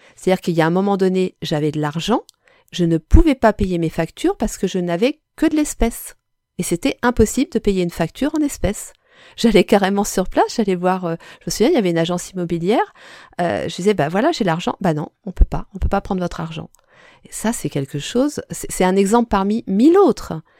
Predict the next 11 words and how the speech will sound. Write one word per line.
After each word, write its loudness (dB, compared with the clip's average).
Mais 0
pour 6
vous 0
dire 2
que -2
on -6
s'est -4
vraiment 2
créé -2
une 0
société -2